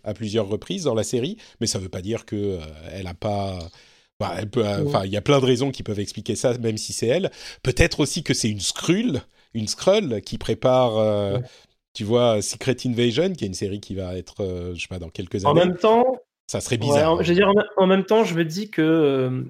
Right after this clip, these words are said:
Speaker 2: suite au, au, au meurtre du scientifique dans l'épisode trois, du coup,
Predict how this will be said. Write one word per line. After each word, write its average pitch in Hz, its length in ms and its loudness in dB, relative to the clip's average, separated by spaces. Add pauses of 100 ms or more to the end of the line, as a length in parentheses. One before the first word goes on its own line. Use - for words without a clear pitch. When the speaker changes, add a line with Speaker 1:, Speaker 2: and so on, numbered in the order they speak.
Speaker 2:
suite - 420 -8
au, 143 100 0
au, 151 480 -6
au 156 120 -6
meurtre 160 480 -2
du 120 340 -4
scientifique 131 800 -6
dans 120 140 -2
l'épisode 117 720 -2
trois, 165 300 2
du 135 140 -4
coup, 170 300 -2